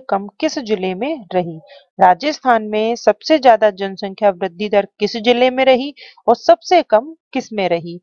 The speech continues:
तो सबसे ज्यादा जो है वो बाड़मेर जिले में रही बत्तीस दशमलव पाँच प्रतिशत और सबसे कम जो है वो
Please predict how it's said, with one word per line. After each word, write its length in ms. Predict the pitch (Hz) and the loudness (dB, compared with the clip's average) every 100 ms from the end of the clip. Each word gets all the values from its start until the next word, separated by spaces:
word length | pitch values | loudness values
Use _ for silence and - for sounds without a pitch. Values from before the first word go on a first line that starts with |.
| - - - | -20 -20 -4
तो 100 | 190 196 | -2 0
सबसे 440 | - 220 - 294 | 0 0 0 0
ज्यादा 400 | 214 190 180 226 | 4 4 6 4
जो 160 | 220 214 | 4 2
है 140 | 208 196 | 4 4
वो 200 | 220 214 | 4 2
बाड़मेर 560 | 165 156 160 175 269 285 | 2 2 0 0 0 0
जिले 340 | 247 240 233 | 0 0 0
में 160 | 226 226 | 2 2
रही 340 | 220 226 233 190 | 2 0 -6 0
बत्तीस 520 | 160 - - 311 247 | 0 0 0 -2 2
दशमलव 560 | 214 - 190 185 202 190 - | 0 0 -2 2 2 2 -4
पाँच 340 | 170 175 - | -2 -2 0
प्रतिशत 880 | 339 349 - 202 - 175 - 165 170 - - - - | -2 -2 0 0 0 -4 -2 -2 -4 -8 -12 -6 2
और 120 | 190 | 2
सबसे 460 | - - 320 - 240 | 4 2 2 0 -2
कम 280 | 196 226 247 | 2 2 2
जो 120 | 233 | 2
है 120 | 214 202 | 2 2
वो 160 | 240 | 0